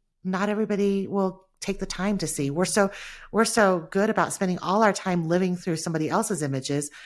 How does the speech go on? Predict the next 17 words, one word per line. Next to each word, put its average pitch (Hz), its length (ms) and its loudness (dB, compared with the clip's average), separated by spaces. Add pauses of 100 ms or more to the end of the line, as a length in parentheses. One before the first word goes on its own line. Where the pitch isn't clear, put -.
(300)
But 190 160 2
when 202 140 4
you 190 80 2
take 233 260 -4
the 190 80 -4
time 190 300 -2
to - 100 -4
go 135 160 0
on 180 100 0
a 208 60 0
hike 202 360 0
or 147 120 0
you 143 80 -2
take 165 240 -8
the 190 60 -8
time 196 280 -2
to 196 160 0